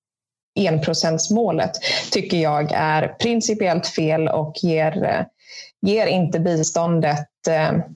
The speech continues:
en, eh, rättvis, eh, chans att uppnå, eh, goda resultat på det, den nivå det skulle kunna göra. Sen så, eh, en liten hjärtefråga för mig är, eh, vaccinen.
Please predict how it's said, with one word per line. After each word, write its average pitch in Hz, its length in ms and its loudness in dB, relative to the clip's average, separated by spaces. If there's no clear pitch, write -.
en, 165 260 2
eh, - 360 0
rättvis, 170 720 -2
eh, 156 180 2
chans 175 480 0
att - 280 -2
uppnå, 156 580 -2
eh, 160 160 2
goda 160 580 2
resultat - 960 -2
på 180 80 0
det, 160 340 0
den 160 280 2
nivå 160 260 2
det 160 140 0
skulle 190 460 0
kunna 180 300 0
göra. 185 420 0
Sen 190 220 0
så, 180 440 0
eh, 165 380 0
en 180 240 2
liten 175 480 0
hjärtefråga 170 640 0
för 156 140 -2
mig 160 260 2
är, 160 360 0
eh, - 280 0
vaccinen. 165 760 0